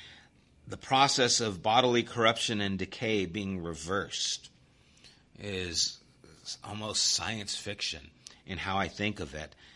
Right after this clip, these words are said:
But it's part of this new heaven and this new earth. It is something that is part of the renewal of creation that God is doing.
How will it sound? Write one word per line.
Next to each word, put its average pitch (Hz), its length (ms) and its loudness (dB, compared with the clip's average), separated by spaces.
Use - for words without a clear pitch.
But 107 100 -4
it's 104 160 0
part 135 340 2
of 120 120 2
this 110 260 2
new 117 300 -2
heaven 82 680 -8
and 87 100 -10
this 87 220 -2
new 110 300 -4
earth. 101 280 -8
It 95 120 -8
is 92 120 -2
something 117 640 -4
that 95 140 -6
is 92 140 -4
part - 360 -4
of 95 140 -10
the 95 140 -6
renewal 98 640 0
of 90 180 -12
creation 98 680 -4
that 82 160 -14
God 87 260 -8
is 85 220 -6
doing. 92 380 -8